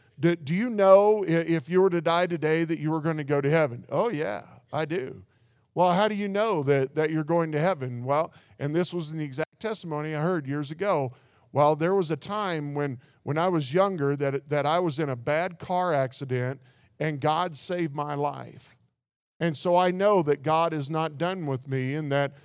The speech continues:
that I have eternal life." H-, how d-, how do we, how do we know? I, I mean, y-, you know, it, it, it, it tells us in the scripture that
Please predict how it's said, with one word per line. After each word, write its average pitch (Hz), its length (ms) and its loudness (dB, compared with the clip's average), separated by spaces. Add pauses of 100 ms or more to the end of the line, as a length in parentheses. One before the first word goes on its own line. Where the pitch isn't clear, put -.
(180)
that 151 160 4
I 151 140 4
have 165 260 4
eternal 139 400 -4
life." 147 420 -2 (2250)
H-, 127 180 -4
how 160 200 0
d-, 170 120 -6
how 160 160 0
do 175 160 -2
we, 165 260 0
how 147 140 2
do - 60 -6 (200)
we 160 60 -14
know? 170 320 -6
I, 170 280 0
I 175 40 2
mean, 175 200 -4 (280)
y-, 135 80 -4 (140)
you 196 80 -12
know, 202 120 4
it, 165 340 2 (200)
it, 151 140 -6 (120)
it, 180 240 0
it 170 140 0
tells 226 280 2
us 196 180 -6
in 185 120 2
the 156 80 -2
scripture 160 680 0
that 160 360 2